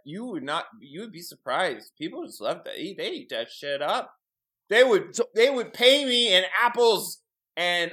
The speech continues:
Speaker 1: other types of chocolate candy bars. It, it was
Speaker 2: You weren't paid in
Speaker 1: amazing.
Speaker 2: money? You were paid in food?
Speaker 1: Food.
Speaker 2: Now, this sounds like less of a carnival, uh, Teddy, and more of a, um, I don't even, I hope this word isn't too outdated, but, but it sounds like you were part of a freak show.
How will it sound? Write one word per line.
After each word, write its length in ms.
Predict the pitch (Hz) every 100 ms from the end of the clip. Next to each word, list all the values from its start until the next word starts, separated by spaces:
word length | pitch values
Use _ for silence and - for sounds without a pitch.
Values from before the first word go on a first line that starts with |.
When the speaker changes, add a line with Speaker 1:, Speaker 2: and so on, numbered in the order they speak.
| -
Speaker 1:
other 300 | 233 262 233
types 360 | - 220 208
of 140 | 214 190
chocolate 400 | 220 208 226 208
candy 320 | 226 254 262
bars. 600 | - 190 160 131 113 - -
It, 120 | 233 226 - _
it 40 | 247
was 160 | 254 262
Speaker 2:
You 120 | 196
weren't 140 | 214
paid 180 | 196 208
in 80 | 175
Speaker 1:
amazing. 20 |
Speaker 2:
money? 340 | 165 202 285 190
You 180 | 160
were 80 | 175
paid 220 | 175 185
in 120 | 175 139
food? 480 | - 202 262 294 -
Speaker 1:
Food. 460 | 226 254 233 165 - _ _ _ _ _ _ _ - - - 220
Speaker 2:
Now, 200 | 254 220
this 220 | 220 -
sounds 220 | 381 285
like 100 | 226
less 200 | 196 214
of 80 | 208
a 80 | 156
carnival, 680 | - 233 240 185 147 123 117
uh, 60 | 127
Teddy, 400 | 156 131 123 127
and 160 | 127
more 400 | 131 156 190 214
of 120 | 180 143
a, 240 | 131 120
um, 260 | 110 107 95 _ _ _ _ _ -
I 60 | 135
don't 100 | 139
even, 160 | 127
I 160 | 131 131
hope 120 | 151
this 160 | 135 120
word 180 | 127
isn't 260 | 120 117 110
too 160 | 135 120
outdated, 420 | 107 131 135 107
but, 220 | 101 -
but 100 | -
it 100 | -
sounds 180 | - 294
like 100 | 214
you 60 | 190
were 100 | 175
part 200 | 160 175
of 60 | 123
a 80 |
freak 260 | 98 240 370
show. 360 | - 110 107